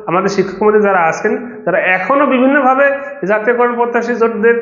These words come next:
জোটের নেতৃবৃন্দ বা জাতীয়করণ প্রত্যাশী জোটের যে এই সাম-, আহ, আগামী, উম, সরি, আহ, পূর্ববর্তী আন্দোলনগুলোকে যারা ছোট করে দেখেন, তাদের উদ্দেশ্যে বলবো যে আপনারা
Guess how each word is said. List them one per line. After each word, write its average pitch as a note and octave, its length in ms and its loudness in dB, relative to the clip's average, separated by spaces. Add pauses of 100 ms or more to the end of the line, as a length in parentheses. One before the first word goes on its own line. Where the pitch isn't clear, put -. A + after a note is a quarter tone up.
(320)
জোটের G#3 240 2
নেতৃবৃন্দ G#3+ 640 0
বা G3+ 180 2
জাতীয়করণ G3+ 640 0
প্রত্যাশী G3 360 -2
জোটের G3 260 0
যে G3+ 80 4
এই G3 200 4
সাম-, F#3 220 -2
আহ, E3 500 -2
আগামী, F3 240 0
উম, E3 480 -2
সরি, D#3+ 280 0
আহ, - 680 -2 (460)
পূর্ববর্তী G3+ 340 2
আন্দোলনগুলোকে F#3+ 640 0
যারা F#3+ 160 2
ছোট F#3+ 260 -2
করে F#3+ 180 2
দেখেন, E3 320 -2
তাদের F3+ 200 0
উদ্দেশ্যে F3 280 -2
বলবো E3+ 480 0 (260)
যে F3+ 120 4 (1900)
আপনারা G3+ 640 0